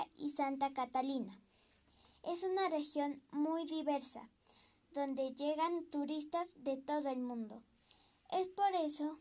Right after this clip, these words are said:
que en nuestro país se encuentran muchas especies de animales y plantas que hacen de Colombia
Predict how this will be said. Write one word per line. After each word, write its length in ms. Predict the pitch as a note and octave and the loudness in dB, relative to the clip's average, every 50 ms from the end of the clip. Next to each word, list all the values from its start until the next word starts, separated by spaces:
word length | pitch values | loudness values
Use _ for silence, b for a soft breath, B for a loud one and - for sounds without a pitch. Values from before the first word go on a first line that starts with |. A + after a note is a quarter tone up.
| - - | -14 -8
que 120 | - C#4+ C4+ | -4 -4 -2
en 60 | C4 | -2
nuestro 360 | C4 C4 C4+ - B3+ C4 C4 | -2 -4 -6 -6 -6 -4 -2
país 420 | - B3+ B3+ C4+ C4+ C4+ C#4 C#4+ - - - - | 0 0 0 0 0 -2 -4 -6 -8 -12 -16 -16
se 160 | - - C#4+ | -10 -8 -8
encuentran 680 | C4+ C4+ C4+ C#4+ C#4+ C#4+ C#4 D4 D4 D4 D4+ D4+ D4+ - - - | -6 -4 -2 -2 -2 0 0 0 0 0 0 -2 -4 -8 -10 -6
muchas 480 | D#4 D#4+ E4+ E4+ - F4+ F#4 F#4 F#4 - - | -4 -2 -2 0 0 0 0 0 -2 -4 -4
especies 640 | D#4+ D4+ - - - C#4+ C4+ C4+ C4+ C4 C#4+ C#4 B B B B B _ | -4 -4 -4 -2 -2 -2 -2 -2 -4 -6 -6 -8 B B B B B _
de 80 | - B3+ | -4 -4
animales 640 | B3+ B3 B3 B3+ C4+ C#4+ D4 D4+ D#4 F4 F#4+ - b b b b - | -2 -2 -2 -2 0 0 2 2 2 0 -2 -2 b b b b -8
y 80 | D4+ | -8
plantas 600 | C#4+ - - D4 C#4+ C#4+ C4+ - - A#3 A3+ - B B B B B B B - | -8 -2 2 4 4 4 2 0 -6 -8 -10 -12 B B B B B B B -2
que 80 | C#4 | 0
hacen 300 | C#4 C#4+ D4 D#4 D4 D4 | 0 0 2 4 4 4
de 120 | D4 D4 D4 | 4 2 0
Colombia 520 | - C4+ C4 C4+ C#4 C#4 C#4+ D4 D#4+ E4+ | -2 -2 -2 0 0 0 2 2 2 2